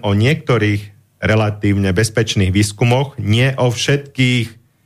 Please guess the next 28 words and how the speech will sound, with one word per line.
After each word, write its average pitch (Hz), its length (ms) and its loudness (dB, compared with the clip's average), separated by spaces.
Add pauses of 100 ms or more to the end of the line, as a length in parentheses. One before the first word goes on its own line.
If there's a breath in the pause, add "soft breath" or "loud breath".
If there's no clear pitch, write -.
(180)
Na 104 160 0
druhej 131 320 2
strane 123 320 -2
Ukrajinci 120 1040 0
o 107 160 2
väčšine 127 800 0
našich 123 580 0
experimentov 120 1120 0 (140)
nič 147 680 0
netušili.“ 117 1120 -2
Nič 139 480 0
netušili. 104 720 0
Takisto 117 560 0
ako 113 320 -4 (320 loud breath)
my 113 160 2
nič 135 400 0
netušíme 120 720 0
o 104 80 0
tom, 113 320 0
čo 104 320 0
možno 110 320 0
sa 101 240 0
z 98 80 -2
Ukrajiny 107 480 0
sťahovalo 101 800 0
ku 110 80 4
nám. 90 320 0 (640 soft breath)
Takže 110 240 0